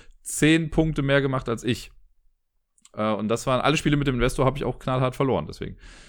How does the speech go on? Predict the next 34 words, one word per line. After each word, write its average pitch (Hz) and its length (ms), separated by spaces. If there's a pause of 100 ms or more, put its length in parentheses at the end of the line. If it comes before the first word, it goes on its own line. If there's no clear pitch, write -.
(360)
Nach 120 120
drei 143 180
Spielen 151 220
war 151 100
der 156 60
aber 135 160
wieder 117 160
weg. - 260
Das - 140
wurde 135 100
dann 123 80
so 113 80
eingeführt 147 320
und 147 60
ich 131 40
dachte, 135 200
okay, 131 240
wenn 107 100
das 107 100
jetzt 107 180
dauerhaft 117 380
bleibt, 104 340
ist - 260
cool. 160 260
Nee, 135 320
war 120 180
leider 82 220
nicht 78 160
so. - 160 (920)
Dann 123 120
gab's - 160
irgendwann 160 200
die 151 60
Fabriken. 127 800